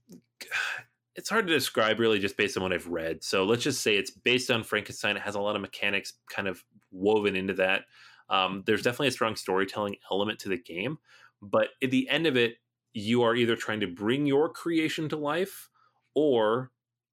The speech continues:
deal with the captain trying to hunt down and kill the creatures. So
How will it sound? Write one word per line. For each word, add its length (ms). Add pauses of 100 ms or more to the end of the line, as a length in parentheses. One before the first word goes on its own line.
(300)
deal 300
with 440
the 120
captain 520
trying 240
to 80
hunt 220
down 180
and 140
kill 220
the 100
creatures. 680
So 380